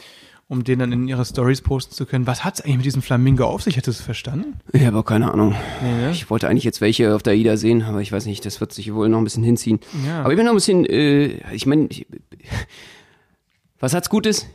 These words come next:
Speaker 2: Ich bin ja normalerweise immer so ein bisschen seekrank, ja.
Speaker 1: Mhm.
Speaker 2: Es ist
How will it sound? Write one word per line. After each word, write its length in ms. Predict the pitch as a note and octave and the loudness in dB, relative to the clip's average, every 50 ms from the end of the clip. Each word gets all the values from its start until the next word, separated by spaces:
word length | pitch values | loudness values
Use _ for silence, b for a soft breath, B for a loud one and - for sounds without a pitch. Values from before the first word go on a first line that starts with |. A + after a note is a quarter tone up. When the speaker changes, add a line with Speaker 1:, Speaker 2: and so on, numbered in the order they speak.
| _ | _
Speaker 2:
Ich 180 | - - - - | -20 -20 -10 -4
bin 100 | - E3+ | -2 0
ja 60 | E3+ D3+ | 2 2
normalerweise 420 | D3 D3 D3 E3 F#3 F3 D#3+ D#3+ | 2 2 2 2 2 0 0 0
immer 140 | D3+ D#3 D3+ | 0 0 2
so 80 | D3+ | 2
ein 40 | D#3 | 0
bisschen 180 | C#3+ - D3 B2 | 2 2 0 0
seekrank, 520 | A2 C3+ E3+ - - F#3+ F3+ A3 C4+ - - | 2 0 0 0 -2 -4 -4 -4 -4 -6 -4
ja. 240 | G#2+ A2 C3 D#3+ E3+ C3+ - _ _ _ _ | -2 0 0 0 -2 -4 -8 _ _ _ _
Speaker 1:
Mhm. 360 | E3+ D#3+ C#3 C3+ E3+ G#3+ B3 - _ _ _ - - | -14 -14 -12 -12 -12 -14 -14 -18 _ _ _ -16 -6
Speaker 2:
Es 120 | - A2+ B2+ | -4 -2 0
ist 140 | B2+ - | 0 -2